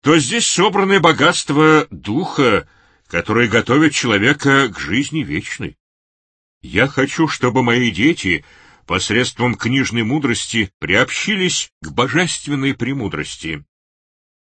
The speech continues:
Думаю, ты сможешь это сделать.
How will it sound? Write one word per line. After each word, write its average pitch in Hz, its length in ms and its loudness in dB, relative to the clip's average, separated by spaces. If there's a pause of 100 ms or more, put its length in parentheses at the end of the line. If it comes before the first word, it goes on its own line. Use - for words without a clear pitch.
(360)
Думаю, 196 440 2
ты 180 140 -6
сможешь 78 640 -6
это 73 240 -8
сделать. 65 520 -12